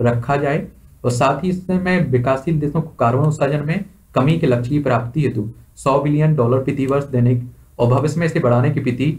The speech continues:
प्रतिबद्धता दिखाने की बात भी कही गई है। यह समझौता चार नवंबर दो हज़ार सोलह से लागू हुआ। तो आपसे कई बार पूछ लेता है कि पेरिस समझौता किससे संबंधित है,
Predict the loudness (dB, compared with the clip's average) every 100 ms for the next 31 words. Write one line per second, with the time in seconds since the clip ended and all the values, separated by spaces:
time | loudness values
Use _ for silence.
0 | -10 -20 -6 -2 2 2 2 2 2 0
1 | 0 -2 0 0 0 -2 -4 -4 -4 -6
2 | -8 -14 -4 -2 2 2 2 2 0 0
3 | 0 0 2 2 2 0 0 -2 -4 -16
4 | _ _ 0 2 2 0 -2 -4 -8 -20
5 | -20 -20 -20 -20 _ -4 0 0 0 -6
6 | -10 -16 -20 -4 2 4 4 0 2 2
7 | 2 0 0 0 2 0 -2 -4 0 0
8 | 0 -4 -6 -4 -4 -2 -4 -2 -2 0
9 | -2 -6